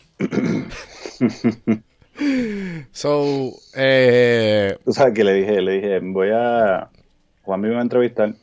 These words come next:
Speaker 2: <laughs> Y se rió.
Speaker 1: Y me dice, "¿De qué?" Y yo,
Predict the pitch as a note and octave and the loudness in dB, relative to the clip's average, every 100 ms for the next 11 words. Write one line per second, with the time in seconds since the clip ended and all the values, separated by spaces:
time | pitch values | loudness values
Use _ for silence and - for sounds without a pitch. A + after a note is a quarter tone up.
0 | _ _ _ - - - - - - - | _ _ _ -12 -8 -8 -10 -20 -20 -20
1 | _ _ - A#2+ A#2 A2 A2+ - _ - | _ _ -8 -4 -2 -2 -4 -6 _ -20
2 | _ _ - G#2 G2 G2 G#2+ G2 F2+ E2 | _ _ -4 0 0 2 2 2 0 -4
3 | E2+ - _ _ _ - F2+ - A2+ F#2+ | -8 -14 _ _ _ -6 -6 0 2 2
4 | E2+ E2 - | 0 -4 -4